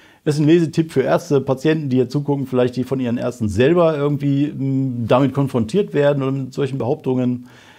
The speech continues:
oder von der Krankenkasse, ähm, und alle, die das sonst so interessiert. Ja, Blüte versus Extrakte, guckt da mal rein, Link in der Videobeschreibung. Aus den Ortsgruppen haben wir eine Meldung von Oldenburg, die haben mitgemacht bei einer Müllsammelaktion,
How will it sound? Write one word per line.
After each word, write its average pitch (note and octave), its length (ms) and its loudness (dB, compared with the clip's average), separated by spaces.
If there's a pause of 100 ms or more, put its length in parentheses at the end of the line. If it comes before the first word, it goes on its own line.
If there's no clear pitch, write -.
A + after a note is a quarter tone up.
(140)
oder B2 200 2
von A#2+ 120 -2
der A2 80 0
Krankenkasse, C3+ 800 -2 (500)
ähm, A#2+ 440 2 (400)
und C#3 120 0
alle, C3+ 160 4
die C3+ 60 6
das C3 100 4
sonst D3+ 220 4
so D3 100 4
interessiert. B2 540 0
Ja, C#3+ 140 4
Blüte D#3+ 360 0
versus B2+ 380 2
Extrakte, B2+ 720 -2 (400)
guckt D3 160 -2
da C#3 60 2
mal A2+ 140 2
rein, A#2 460 2
Link B2 200 -2
in C3 40 -6
der A#2+ 100 0
Videobeschreibung. G2 640 -2 (2000)
Aus F#3 140 0
den G3+ 140 4
Ortsgruppen F#3+ 520 0
haben D3 100 2
wir C#3 160 0
eine F#3+ 160 2
Meldung D3 380 2
von A#2+ 200 -4 (120)
Oldenburg, C#3+ 560 2
die C#3 100 -2
haben B2+ 80 2
mitgemacht C3+ 400 -4
bei C3 80 -2
einer B2+ 180 -2
Müllsammelaktion, B2 1700 0